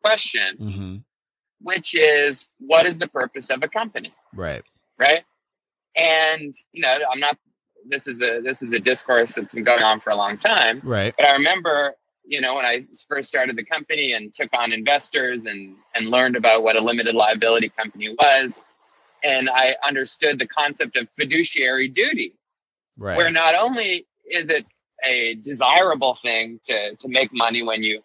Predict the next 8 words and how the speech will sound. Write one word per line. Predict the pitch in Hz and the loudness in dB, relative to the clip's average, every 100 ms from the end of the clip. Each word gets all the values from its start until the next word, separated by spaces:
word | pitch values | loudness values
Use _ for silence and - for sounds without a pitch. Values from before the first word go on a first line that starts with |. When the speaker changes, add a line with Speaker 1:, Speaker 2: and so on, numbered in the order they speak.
| 123 | -4
Speaker 1:
own | 123 113 | -2 -2
a | |
company, | 110 107 113 127 147 _ _ _ | -4 -8 -6 -8 -8 _ _ _
it's | 160 - | -4 2
actually | 320 339 196 165 | 2 2 2 2
the | 147 | 4
law, | 120 165 202 107 - _ _ _ _ _ _ 131 | 6 6 6 2 -6 _ _ _ _ _ _ -2
right? | 151 165 | 0 0